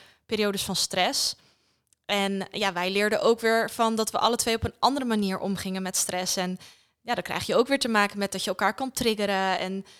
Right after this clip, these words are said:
ja, dat was ook zeker een, eh, een leerschool. Op elk niveau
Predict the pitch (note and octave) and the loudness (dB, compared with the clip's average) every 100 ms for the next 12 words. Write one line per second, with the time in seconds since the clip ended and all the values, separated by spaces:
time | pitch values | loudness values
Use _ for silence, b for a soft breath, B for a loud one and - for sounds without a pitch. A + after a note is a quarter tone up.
0 | b b b - A#3 F#3+ F#3+ G3 G3 G3 | b b b 2 4 4 0 2 2 2
1 | A3+ - B3+ C4 C4 G#3+ A#3 A3+ - A3 | 2 4 4 4 2 2 2 0 -2 -2
2 | G#3 G#3 - A#3+ A#3 C4+ D#4+ - A3 G3 | 0 0 0 0 4 4 4 2 2 2
3 | - B3+ D#4+ - C4 A3 A3 A#3 D#4+ E4 | 8 8 8 6 0 0 4 6 6 2